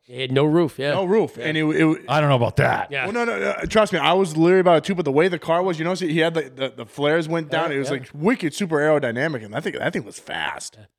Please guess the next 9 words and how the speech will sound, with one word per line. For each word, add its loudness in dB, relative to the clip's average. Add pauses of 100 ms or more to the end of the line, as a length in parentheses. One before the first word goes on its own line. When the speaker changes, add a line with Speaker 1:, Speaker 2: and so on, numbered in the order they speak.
(280)
Speaker 3:
I 0
still 0
miss 2
the 0
old 2
long 4
roof 0
modifieds. -4
Like, -6